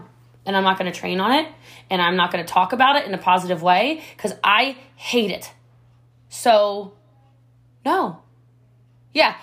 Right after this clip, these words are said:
and don't trust what everybody says, by the way, even some of these coaches, just F Y I,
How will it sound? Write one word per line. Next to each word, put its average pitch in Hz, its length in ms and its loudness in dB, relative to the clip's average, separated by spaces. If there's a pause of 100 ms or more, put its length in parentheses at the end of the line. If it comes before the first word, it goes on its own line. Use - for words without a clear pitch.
(120)
and 339 160 2
don't 494 220 2
trust 339 300 2
what 269 120 0
everybody 226 340 0
says, 190 300 -2
by 196 180 -2
the 208 100 -2
way, 202 200 0
even 277 300 -6
some 285 120 -6
of 262 60 -8
these 254 160 -10
coaches, 240 540 -6
just 285 200 -4
F 254 160 0
Y 208 160 4
I, 196 320 0